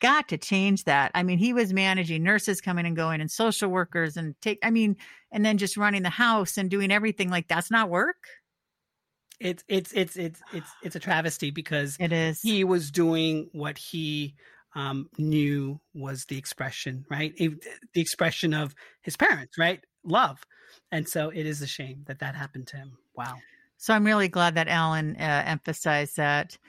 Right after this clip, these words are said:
Speaker 1: I also love what Amanda Rice said, and, and you kind of allude, we didn't allude to this. You said sort of the same thing. "As brilliant as doctors are, nobody knows your body like you do."
Speaker 2: Yep. Hundred percent. Absolutely.
Speaker 1: I love this as well. Uh, Eve McDavid said when you asked her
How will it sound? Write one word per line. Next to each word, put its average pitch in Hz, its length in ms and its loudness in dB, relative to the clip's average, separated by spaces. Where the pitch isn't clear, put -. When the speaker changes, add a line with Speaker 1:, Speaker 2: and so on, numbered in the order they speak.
Speaker 1:
I 208 160 4
also 208 260 2
love 190 160 4
what 180 120 4
Amanda 170 380 0
Rice 160 320 2
said, 143 380 2
and, 160 140 -2
and 175 160 2
you 196 80 -2
kind 190 240 2
of 156 80 -2
allude, 160 280 -2
we 190 120 0
didn't 185 220 2
allude 180 200 0
to 143 80 -2
this. 135 240 -4
You 147 80 -6
said 165 300 0
sort 226 280 2
of 180 60 0
the 170 80 -2
same 160 240 -2
thing. 180 320 0
"As 160 140 2
brilliant 180 360 2
as 165 120 -2
doctors 160 420 2
are, 151 180 4
nobody 170 440 2
knows 165 340 -2
your 156 120 -6
body 143 360 0
like 131 300 -2
you 143 180 0
do." 196 340 -2
Speaker 2:
Yep. 139 140 -12
Hundred 147 260 -10
percent. 208 340 -10
Absolutely. 165 500 -10
Speaker 1:
I 190 140 4
love 190 220 4
this 180 220 0
as 170 140 -8
well. 156 420 6
Uh, 160 160 4
Eve 185 200 2
McDavid 165 520 2
said 151 320 0
when 151 80 -2
you 151 120 -2
asked 143 280 0
her 139 320 0